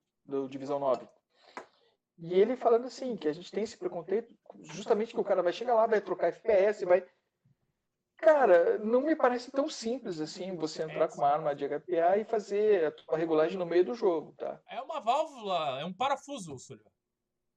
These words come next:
Speaker 1: É, não sei, pelo que ele comentou ali, não parece tão simples assim. Mas, mas eu concordo com, com o Braulio que a mentalidade é diferente, mas é que são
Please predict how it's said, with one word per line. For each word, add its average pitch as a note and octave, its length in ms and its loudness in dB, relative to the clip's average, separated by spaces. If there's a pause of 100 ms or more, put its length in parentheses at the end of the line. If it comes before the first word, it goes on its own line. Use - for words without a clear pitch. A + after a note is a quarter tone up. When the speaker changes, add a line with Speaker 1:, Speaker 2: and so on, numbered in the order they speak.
(360)
Speaker 1:
É, F3 280 -2
não G3+ 240 -6
sei, G#3+ 240 6
pelo E3 220 0
que F3 100 -2
ele G3 80 -8
comentou F#3+ 400 0
ali, F#3 140 0
não G#3+ 100 -8
parece G3+ 280 -2
tão A3 120 -12
simples G3+ 380 -12
assim. D#3+ 240 -10 (1400)
Mas, G#3 240 2
mas A3 400 4
eu G3 80 -6
concordo B3 460 6
com, A3 260 -4
com - 180 -4
o G3 40 4
Braulio E3+ 420 6
que - 80 -10
a - 20 -2
mentalidade D#3 500 2
é D#3+ 80 6
diferente, D#3+ 640 -6 (360)
mas F#3 260 2
é A3 80 2
que - 100 -14
são A#3+ 720 -2